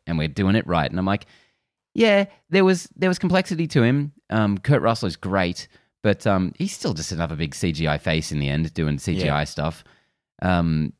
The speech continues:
Speaker 1: and then the, you know, weird threads of, like, Star-Lord getting superpowers and then losing
Speaker 2: And then losing
Speaker 1: superpowers. And it's
Speaker 2: superpower,
Speaker 1: like,
Speaker 2: yeah.
Speaker 1: what is all of
Speaker 2: 'Cause
Speaker 1: this
Speaker 2: that was such a
Speaker 1: stuff?
Speaker 2: build-up in the first one of, like, you know, he's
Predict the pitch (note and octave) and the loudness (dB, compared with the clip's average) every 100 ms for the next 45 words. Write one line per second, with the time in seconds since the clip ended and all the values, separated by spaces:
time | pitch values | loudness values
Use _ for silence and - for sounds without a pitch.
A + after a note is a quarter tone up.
0 | _ - C3 C#3 A#2+ G2 B2+ A2+ G2+ A2 | _ -4 0 2 2 2 2 2 2 0
1 | G2+ - - F#2 E2 E2 D#2+ D#2 - - | 0 -2 -2 -2 0 -4 -2 -4 -4 -20
2 | _ _ - - F#2 F2+ F2 E2+ D#2+ F2+ | _ _ -18 -6 -2 0 0 0 0 -2
3 | D#2 - G2+ F2 - F2 E2+ E2 D#2+ D#2 | -4 -2 -2 -2 -2 -2 0 -2 -2 -2
4 | D#2+ D2 F#2+ E2 D#2 G#2 G2 A2+ E2+ E2+ | -2 0 0 -2 -2 -2 0 0 0 2
5 | E2 E2 F2+ F2 G2 G#2+ F#2 E2+ C#4 D#4 | 0 -2 -2 -4 -2 -2 -2 -6 -4 -2
6 | D#3+ D2 D#2+ D#2+ C#2+ G#3 G#3+ D#2 D#2 E3+ | -2 -2 -2 0 0 0 0 0 0 -2
7 | - B2 D3+ F#3 D#3+ - B2 A#2 G#2+ G2+ | -4 -2 0 2 0 0 -8 -6 -6 -8
8 | F#2+ C3 F#3+ F3 A#2 F#2+ F#2+ F#2 G#2+ G#2 | -6 -4 -2 -2 -4 -4 -6 -6 -4 -4
9 | F#2+ G2 G2+ | -4 -4 -6